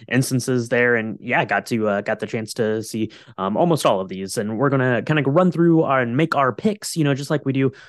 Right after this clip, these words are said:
uh, every year. We're gonna do them live here. We're going to be committed t-, to these, uh, couple of, couple of caveats there, but, um, yeah, we got the Oscars coming, uh, March twelfth, uh, so this coming Sunday, if you're listening to this live, uh, eight P M Eastern time, Jimmy Kimmel is going to be back,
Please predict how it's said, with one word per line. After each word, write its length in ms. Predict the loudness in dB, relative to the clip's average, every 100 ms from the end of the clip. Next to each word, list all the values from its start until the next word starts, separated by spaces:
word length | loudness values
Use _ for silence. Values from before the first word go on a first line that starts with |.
| -14 -6
uh, 180 | 0 2
every 200 | 2 2
year. 100 | 2
We're 100 | 2
gonna 160 | 4 4
do 100 | 4
them 160 | 2
live 380 | 2 2 2 0
here. 200 | 2 2
We're 140 | 2 2
going 180 | 0
to 100 | -2
be 120 | -4 -6
committed 440 | -2 2 2 0
t-, 120 | -6 -16
to 140 | -10 -8
these, 360 | -4 -4 -4
uh, 260 | -8 -6 -6
couple 280 | -4 0 2
of, 180 | 2 0
couple 180 | -2 0
of 60 |
caveats 440 | -2 -2 -4 -4 -2
there, 180 | -2
but, 180 | 0 -4 -8 -18 -2
um, 320 | 0 2 -2 -8
yeah, 220 | -4 0 2
we 100 | 2
got 160 | 2
the 220 | 4 2 2
Oscars 320 | -2 -2 -2
coming, 360 | 0 0 -2 -4
uh, 240 | -2 0
March 260 | 0 -2 -2
twelfth, 420 | 0 0 0 0
uh, 160 | 0
so 140 | -2 -4
this 160 | -6
coming 260 | -4 -2 -2
Sunday, 340 | -2 -2 0
if 100 | 0
you're 100 | 0
listening 320 | -2 -2 -4 -4
to 100 | -4
this 260 | -4 -6 -14 -20 _
live, 380 | 0 2 2 2
uh, 160 | 0 2
eight 200 | 2 2
P 140 | 0
M 120 | 2
Eastern 300 | 0 0 -4
time, 360 | -4 -4 -2 0
Jimmy 220 | 2 2
Kimmel 300 | 2 2 2
is 100 | 0
going 160 | 0 0
to 80 | 0
be 120 | -2
back, 360 | -2 -4 -8